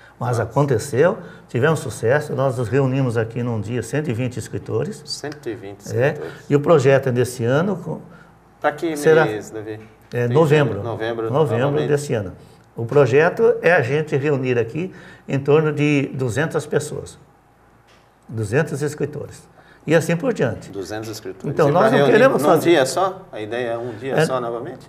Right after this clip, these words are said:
Speaker 1: desta vez nós vamos fazer um, é,
Speaker 2: Tentar
Speaker 1: é,
Speaker 2: ampliar
Speaker 1: é
Speaker 2: isso?
Speaker 1: um dia e meio, uma noite e um dia todinho.
Speaker 2: Uhum, abre à
Speaker 1: Trazendo
Speaker 2: noite.
Speaker 1: bons palestrantes, bons escritores, discutindo a nossa literatura, propondo alguns rumos,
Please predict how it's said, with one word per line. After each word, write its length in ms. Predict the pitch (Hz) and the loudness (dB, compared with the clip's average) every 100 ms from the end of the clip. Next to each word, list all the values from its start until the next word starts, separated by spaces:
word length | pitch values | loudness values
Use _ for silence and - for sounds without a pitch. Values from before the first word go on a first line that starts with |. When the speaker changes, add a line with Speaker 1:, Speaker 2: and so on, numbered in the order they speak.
| - | 0
Speaker 1:
desta 340 | 117 170 - 143 | 2 2 2 2
vez 160 | 165 | 2
nós 160 | 180 151 | 2 2
vamos 180 | 160 139 | 0 -2
fazer 460 | 156 120 135 127 | -4 0 2 2
um, 260 | 117 113 - - - - _ | 0 -4 -8 -14 -20 -20 _
é, 60 | 120 123 | 0 0
Speaker 2:
Tentar 220 | 120 113 | 4 4
Speaker 1:
é, 20 | 113 | 4
Speaker 2:
ampliar 500 | 107 110 107 135 127 | 2 -4 0 0 2
Speaker 1:
é 60 | |
Speaker 2:
isso? 80 | 160 | 2
Speaker 1:
um 140 | 190 165 | 4 4
dia 140 | 202 | 2
e 60 | 165 | 2
meio, 380 | 123 110 95 87 104 | 0 0 -4 -10 -8
uma 140 | 131 | -2
noite 360 | 131 160 156 175 | 2 4 2 -2
e 140 | 139 | -2
um 100 | 123 | -2
dia 280 | 107 113 113 | -2 -2 -2
todinho. 400 | 107 113 107 95 95 107 | -2 -6 -6 -12 -14 -8
Speaker 2:
Uhum, 60 | |
abre 260 | 101 104 107 | -2 -2 -2
à 80 | 123 | 0
Speaker 1:
Trazendo 360 | 123 113 143 | 0 2 2
Speaker 2:
noite. 160 | 110 104 | 0 2
Speaker 1:
bons 280 | 139 151 - | 4 4 2
palestrantes, 640 | 113 113 107 120 120 117 | -2 -2 -4 -6 -6 -6
bons 400 | 127 117 151 127 | -6 0 0 0
escritores, 640 | 101 - 104 - 117 104 - - - - - | -4 -10 -10 -6 -4 -6 -10 -20 -20 -20 -10
discutindo 520 | 123 - 120 - 143 | -10 -4 -6 -2 -2
a 60 | 123 | 0
nossa 300 | 117 113 - | -2 -4 -4
literatura, 720 | 113 107 107 104 127 120 123 | -6 -4 -4 -4 -4 -4 -4
propondo 760 | 117 147 143 147 156 165 151 127 | -2 4 4 4 4 4 4 2
alguns 320 | 123 123 107 | 2 0 -4
rumos, 560 | 95 131 127 107 - | -4 -4 -4 -8 -12